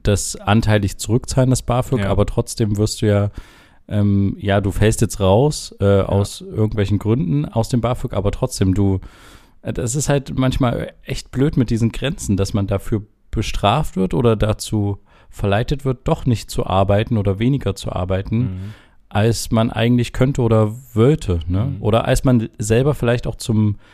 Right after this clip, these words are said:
Speaker 1: Leben bräuchte. Ich meine, der Staat hat doch nur Vorteile davon, wenn du jetzt mehr verdienst als vierhundertfünfzig oder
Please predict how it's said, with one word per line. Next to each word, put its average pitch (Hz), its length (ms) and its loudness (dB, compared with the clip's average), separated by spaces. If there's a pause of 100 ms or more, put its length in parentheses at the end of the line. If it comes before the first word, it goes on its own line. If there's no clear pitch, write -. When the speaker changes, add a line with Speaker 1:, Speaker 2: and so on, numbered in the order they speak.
(320)
Speaker 1:
Leben 113 260 2
bräuchte. 156 320 0
Ich 107 100 -2
meine, 107 300 2
der 113 320 -2
Staat 101 500 2
hat 143 160 0
doch 131 140 0
nur 123 160 4
Vorteile 120 580 0
davon, 98 440 0
wenn 95 120 2
du 92 120 0
jetzt - 220 -2
mehr 98 280 2
verdienst 98 600 0
als - 140 -2
vierhundertfünfzig 95 920 -2
oder 85 180 -2